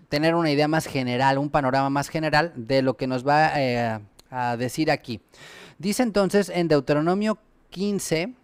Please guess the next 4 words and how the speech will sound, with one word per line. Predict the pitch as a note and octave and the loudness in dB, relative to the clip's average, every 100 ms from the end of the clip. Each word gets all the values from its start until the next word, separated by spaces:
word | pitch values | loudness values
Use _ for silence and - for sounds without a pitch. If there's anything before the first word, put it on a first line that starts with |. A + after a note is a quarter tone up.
| _ _ _ _ _ - - | _ _ _ _ _ -20 -10
desde | C3 D3 C3+ | 0 2 4
el | C#3+ | 4
versículo | C3 C3 - F3+ F#3+ G3 G3 - | 4 2 -2 -2 2 2 2 -2
doce: | A#2+ C#3 C#3 - G2+ | -2 4 4 2 -10